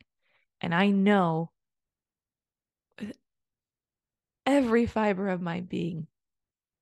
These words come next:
that when we walk together in this, in this alignment together, knowing that this is absolutely true, in these contexts that are strong, we will achieve what we want.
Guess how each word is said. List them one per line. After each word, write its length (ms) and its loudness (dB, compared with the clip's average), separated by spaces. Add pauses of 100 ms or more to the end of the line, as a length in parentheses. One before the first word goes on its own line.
(1700)
that 120 0
when 120 2
we 120 4
walk 380 2
together 440 -4
in 220 -6
this, 460 -10 (420)
in 240 4
this 200 2
alignment 540 -4
together, 720 -4 (100)
knowing 480 0
that 160 -4
this 200 -8
is 160 -10
absolutely 500 -6
true, 400 -4
in 260 2
these 240 0
contexts 600 -4
that 180 -6
are 220 -2
strong, 520 -8 (340)
we 260 2
will 340 2
achieve 420 -10
what 160 -10
we 100 -6
want. 280 -8